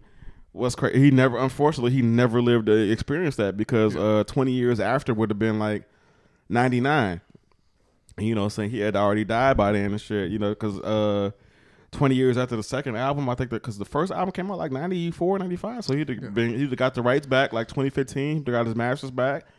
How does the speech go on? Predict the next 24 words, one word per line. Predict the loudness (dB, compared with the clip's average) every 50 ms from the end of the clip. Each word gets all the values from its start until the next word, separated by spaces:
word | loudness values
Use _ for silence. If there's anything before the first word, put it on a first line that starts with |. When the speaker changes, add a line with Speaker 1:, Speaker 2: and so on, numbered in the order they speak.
| _ _ _ -20 -20 -20 -20 _ _ _ _ _
Speaker 1:
twenty | -2 0 0 0
fifteen. | 2 0 -2 0 0 -2 0 0 0
And | 0 0
then | 0 0
the | 0 0
other | 0 0 0
one | 0 0 0 -2
was, | -2 -2 -4
like, | -4 -4 -4
ni-, | -6 -8 -8 -10 -10 -6
twenty, | -4 -4 -2 -2 -2
uh, | -2 0 2 2 2 2 2 2 2 0 0 0 -2 -2 -2
nineteen | -4 -4 -4 -4 -4 -4
ninety-nine. | -2 -2 -2 -2 -2 -2 -4 -4 -2
So | -2
he | -2
would've | 0 0 0
got | -2 -2 0
those | 0 -2 -2 -2 -4 -2
masters | -2 -2 -2 -2 -4 -8 -6
back | -4 -4 -6 -4
twenty | -6 -6 -4 -4
nineteen. | -4 -6 -6 -8 -10 -10 -10 -10 -10
So | -10 -10 -10 -10